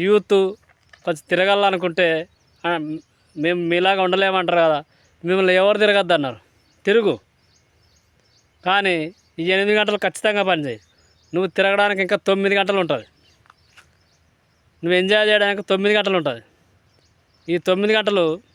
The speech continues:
ఎంజాయ్ చేయి, నిన్ను ఎవడు వద్దన్నాడు? ఈ తొమ్మిది గంటలు ఎంజాయ్ పెట్టుకొని నువ్వు ఎనిమిది గంటలు కూడా ఎంజాయ్ చేస్తానంటే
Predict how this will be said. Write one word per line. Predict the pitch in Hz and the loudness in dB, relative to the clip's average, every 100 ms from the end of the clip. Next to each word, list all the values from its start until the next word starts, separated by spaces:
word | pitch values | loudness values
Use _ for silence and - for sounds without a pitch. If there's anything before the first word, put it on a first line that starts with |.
| _ _ _ _ _ _ _ _ _ _ 165 | _ _ _ _ _ _ _ _ _ _ -4
ఎంజాయ్ | 190 226 233 | 0 2 4
చేయి, | 208 131 - _ _ _ _ _ _ _ _ _ _ _ _ _ _ _ _ _ _ _ - | 2 -2 -8 _ _ _ _ _ _ _ _ _ _ _ _ _ _ _ _ _ _ _ -6
నిన్ను | 175 | 0
ఎవడు | 180 208 | 2 2
వద్దన్నాడు? | 208 180 170 117 - _ _ _ _ _ _ _ _ _ _ _ _ _ _ _ _ _ _ _ _ _ _ _ _ _ _ _ _ _ _ _ _ _ _ 165 | 2 0 -2 -4 -14 _ _ _ _ _ _ _ _ _ _ _ _ _ _ _ _ _ _ _ _ _ _ _ _ _ _ _ _ _ _ _ _ _ _ -14
ఈ | 160 | -6
తొమ్మిది | 180 196 233 | -2 0 0
గంటలు | 233 226 226 233 226 226 214 _ _ _ _ - | 0 2 2 2 2 -2 -6 _ _ _ _ -4
ఎంజాయ్ | 185 214 226 | 0 2 2
పెట్టుకొని | 226 202 208 202 | 2 0 2 2
నువ్వు | 190 160 156 185 _ _ _ _ _ _ - | 2 -2 -4 -12 _ _ _ _ _ _ -4
ఎనిమిది | 160 196 208 | 0 2 2
గంటలు | 214 214 220 | 0 0 0
కూడా | 220 226 226 220 | 2 4 4 2
ఎంజాయ్ | 214 208 208 | 2 2 2
చేస్తానంటే | 202 185 190 175 156 | 2 0 0 -2 -2